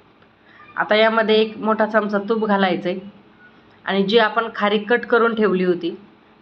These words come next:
ती आपण आता कढईमध्ये घालणार आहोत आणि ही व्यवस्थित एक तीन ते चार मिनिट आपल्याला छान ही खारीक भाजून घ्यायची आहे, म्हणजे त्याचा खमंगपणा आणखी वाढेल आणि ती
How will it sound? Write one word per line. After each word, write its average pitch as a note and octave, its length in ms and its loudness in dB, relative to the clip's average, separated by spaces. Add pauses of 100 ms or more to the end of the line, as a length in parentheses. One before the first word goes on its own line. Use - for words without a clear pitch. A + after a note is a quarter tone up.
(120)
ती A#3 80 -2
आपण G#3 300 0
आता A3 380 -2 (540)
कढईमध्ये G#3+ 460 2
घालणार F#3+ 360 2
आहोत F#3+ 200 0 (120)
आणि G3 220 0 (420)
ही G#3+ 240 0
व्यवस्थित G#3 520 0 (440)
एक F#3+ 200 -12
तीन B3+ 200 -2
ते B3+ 60 2
चार G#3+ 280 0
मिनिट G#3 300 -2
आपल्याला G3 280 -2 (160)
छान G3+ 160 0 (460)
ही G3 140 -6
खारीक G3+ 320 -2
भाजून G3+ 340 2
घ्यायची F3+ 300 0
आहे, D#3+ 240 -2
म्हणजे F#3 220 -4
त्याचा G#3 320 -2
खमंगपणा G#3 540 0
आणखी G3+ 400 -4
वाढेल F#3+ 340 0 (600)
आणि F3+ 200 -4
ती G#3+ 260 -6